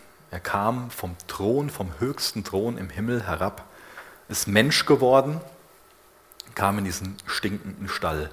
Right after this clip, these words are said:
Da kam er zur Welt. Er kommt also in den Dreck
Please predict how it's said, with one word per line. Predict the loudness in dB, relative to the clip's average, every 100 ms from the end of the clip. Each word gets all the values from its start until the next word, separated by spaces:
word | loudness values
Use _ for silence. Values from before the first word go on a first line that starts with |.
| -12 -20 -20 -20 -20 -14 -6
Da | -4
kam | -4 -4
er | -2
zur | -2 0
Welt. | -2 -2 -4 -4 -6 -12 -20 -20 -20 -20 -20 -20 -20 -20 -20 -8
Er | -6
kommt | -2 0 0
also | 0 0
in | -2
den | -4 -4
Dreck | 0 0 -2 -14